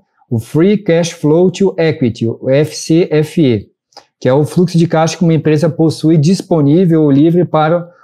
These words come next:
o acionista após ter realizado o pagamento de todos os seus custos,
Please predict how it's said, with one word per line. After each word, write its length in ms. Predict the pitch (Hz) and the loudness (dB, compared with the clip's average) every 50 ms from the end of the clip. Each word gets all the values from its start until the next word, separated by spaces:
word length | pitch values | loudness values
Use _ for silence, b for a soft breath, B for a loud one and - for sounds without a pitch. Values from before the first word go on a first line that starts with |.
| b b b b | b b b b
o 100 | 139 143 | 0 0
acionista 680 | 151 151 - - 175 156 147 151 170 180 175 - 202 | 0 0 0 -2 0 2 2 2 2 2 0 -2 -2
após 440 | 156 147 - 165 160 165 175 175 175 | -2 -2 0 0 2 2 2 0 -2
ter 160 | - 175 170 | 0 0 2
realizado 680 | 165 160 170 165 156 131 123 147 147 151 156 165 160 160 b b b b b b | 2 2 2 2 0 0 0 0 2 2 0 0 -2 -4 b b b b b b
o 80 | 156 147 | -8 -4
pagamento 600 | - 165 156 151 147 139 143 143 151 143 - 147 | -2 0 0 2 2 2 2 0 0 -2 0 -2
de 100 | 156 147 | -2 -2
todos 380 | - 151 156 160 147 139 143 | 0 0 0 2 2 0 0
os 140 | 160 143 117 | 0 -2 -2
seus 280 | - 156 139 127 117 - | -2 -2 -2 -2 -2 -6
custos, 760 | - - 160 180 190 185 170 143 - - 143 123 113 - | -4 -2 0 2 2 2 0 -2 -2 -4 -4 -4 -4 -6